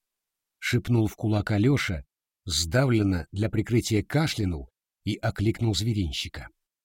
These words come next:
"Стемнеет скоро, а мне на единорожицу глянуть охота".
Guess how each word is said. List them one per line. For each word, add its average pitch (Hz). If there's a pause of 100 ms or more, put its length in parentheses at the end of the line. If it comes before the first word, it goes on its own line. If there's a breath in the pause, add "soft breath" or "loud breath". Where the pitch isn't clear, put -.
(460)
"Стемнеет 233
скоро, 104 (720)
а 156
мне 208
на 190
единорожицу 185
глянуть 170
охота". -